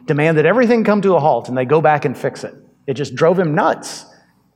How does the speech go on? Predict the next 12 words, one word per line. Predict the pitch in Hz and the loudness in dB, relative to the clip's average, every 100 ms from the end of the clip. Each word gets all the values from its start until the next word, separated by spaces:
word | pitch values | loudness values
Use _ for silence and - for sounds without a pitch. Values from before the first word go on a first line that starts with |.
| _ _ _ | _ _ _
for | - 139 | -6 0
anything | 175 214 180 151 143 | 2 2 0 -2 -2
to | |
be | 135 131 | -4 -4
wrong. | 127 175 - - 120 - - - - - - _ _ _ _ - - | -4 -6 -10 -14 -18 -20 -20 -20 -20 -20 -20 _ _ _ _ -20 -4
And | 175 | -2
I | 175 | 2
tell | 196 | 4
you | 233 | 4
that | 220 180 | 4 2
story | - 220 220 175 | 2 2 4 2
because | 156 160 180 165 127 - | 0 2 2 2 -4 -12